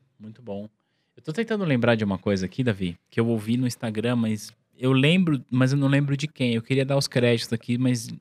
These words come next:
enfim, eu não tô lembrando. Mas alguém falou o seguinte: você, quando você compra alguma coisa,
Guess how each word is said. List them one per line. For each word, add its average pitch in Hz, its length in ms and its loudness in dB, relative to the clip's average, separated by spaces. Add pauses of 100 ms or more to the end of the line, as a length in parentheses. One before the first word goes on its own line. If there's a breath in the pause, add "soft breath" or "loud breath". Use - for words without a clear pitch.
enfim, 113 360 -4
eu 104 60 -4
não 117 260 -4
tô 127 100 -4
lembrando. 107 340 -4 (520 loud breath)
Mas 151 100 2
alguém 190 220 4
falou 185 200 2
o - 20 2
seguinte: 139 440 0 (480)
você, 160 460 2
quando 139 240 0
você 123 200 -6
compra 123 400 0
alguma 101 240 -4
coisa, 104 460 -4